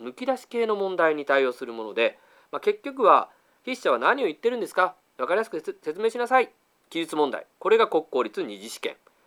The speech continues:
それから、えー、「ここで書かれていることを一言で言うと何になるんだろう？抜き出しなさい、あるいは言いなさい」、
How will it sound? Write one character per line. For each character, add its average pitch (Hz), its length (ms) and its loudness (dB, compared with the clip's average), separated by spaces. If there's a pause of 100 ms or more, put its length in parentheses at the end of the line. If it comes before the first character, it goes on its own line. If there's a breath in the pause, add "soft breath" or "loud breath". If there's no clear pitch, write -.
(200 soft breath)
そ 156 100 -4
れ 156 60 -2
か 156 120 0
ら、 170 220 6 (280 soft breath)
え 127 160 2
ー、 - 40 -6
「こ - 80 -12
こ 254 100 2
で 247 100 6
書 247 80 0
か 254 100 2
れ 247 80 4
て 226 80 2
い - 20 4
る 185 80 0
こ 175 100 -4
と 170 120 0
を 147 40 0
一 - 140 -6
言 277 200 -2
で - 20 -6
言 226 160 -2
う - 20 -10
と 208 100 2
何 247 220 2
に 269 60 -6
な 240 100 4
る 220 60 0
ん 202 40 -6
だ 185 60 4
ろ 156 260 0 (580)
う？ 135 40 -8
抜 143 60 -6
き 214 80 -4
出 262 80 8
し 247 80 -8
な 240 100 2
さ 220 100 4
い、 - 100 -2 (300)
あ 165 100 2
る 240 60 2
い 226 60 0
は 175 80 8
言 156 100 2
い - 20 -2
な 233 100 0
さ 214 120 2
い」、 - 80 -6